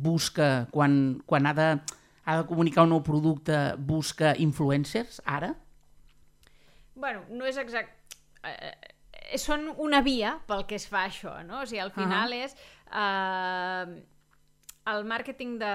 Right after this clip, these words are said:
Speaker 2: de recomanació, no? El boca a orella ha funcionat tota la vida, però de maneres diferents, no?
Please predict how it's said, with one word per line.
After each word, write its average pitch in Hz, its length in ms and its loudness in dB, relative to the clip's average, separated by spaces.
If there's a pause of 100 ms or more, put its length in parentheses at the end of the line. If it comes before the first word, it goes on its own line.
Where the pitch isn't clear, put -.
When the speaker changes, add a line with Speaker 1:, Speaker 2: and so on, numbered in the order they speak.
(100)
Speaker 2:
de 190 120 -10
recomanació, 190 840 -12
no? 240 200 -14
El 226 80 -14
boca 202 240 -16
a 196 40 -10
orella 202 360 -10
ha 226 40 -12
funcionat 190 420 -16
tota 170 240 -16
la 180 100 -10
vida, 254 340 -10 (500)
però 254 420 -2 (140)
de 220 100 -6
maneres 196 380 -8
diferents, 208 580 -10
no? 285 140 -16